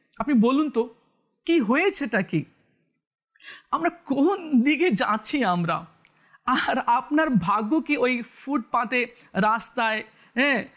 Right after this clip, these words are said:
রাস্তা মাটিতে একটা লেটারে কি পড়ে আছে?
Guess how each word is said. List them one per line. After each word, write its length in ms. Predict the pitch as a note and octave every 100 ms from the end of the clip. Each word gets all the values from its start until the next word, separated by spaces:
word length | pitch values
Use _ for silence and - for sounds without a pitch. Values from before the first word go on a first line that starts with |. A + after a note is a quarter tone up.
| _ -
রাস্তা 380 | G3 G#3 A3+
মাটিতে 540 | A3+ A3 - B3+ B3 A3
একটা 260 | G3+ A#3
লেটারে 360 | G#3+ G#3 A#3+ B3+
কি 100 | C#4
পড়ে 300 | A#3+ C#4+ D4
আছে? 360 | C#4 D4 C4+